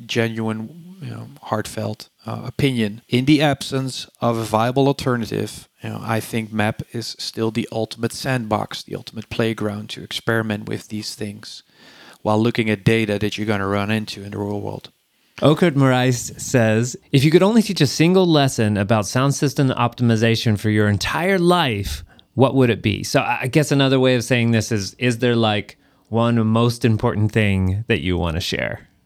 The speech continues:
Speaker 1: Basically, this, this, this goes back to that quote that you shared some, some while ago by Vince Lombardi. You know, it's all about the fundamentals.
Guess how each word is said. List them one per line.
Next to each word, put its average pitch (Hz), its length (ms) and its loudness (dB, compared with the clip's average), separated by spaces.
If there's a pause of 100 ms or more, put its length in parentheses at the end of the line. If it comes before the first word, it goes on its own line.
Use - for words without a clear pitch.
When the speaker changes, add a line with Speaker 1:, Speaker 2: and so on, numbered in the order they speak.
(120)
Speaker 1:
Basically, 165 580 4
this, 135 440 2
this, 135 600 2
this 135 320 2
goes 127 280 2
back 139 300 0
to - 200 -4
that 113 280 2 (240)
quote 202 360 2
that - 240 -2
you 117 240 -6 (120)
shared 135 480 0
some, 131 580 -8
some 123 220 -10
while 135 240 2
ago 117 260 0
by 117 260 0
Vince 127 320 0
Lombardi. 120 520 2 (1200)
You 117 100 -2
know, 117 160 -2
it's 135 200 -4
all 135 220 4
about 123 260 2
the 120 60 -6
fundamentals. 127 880 -2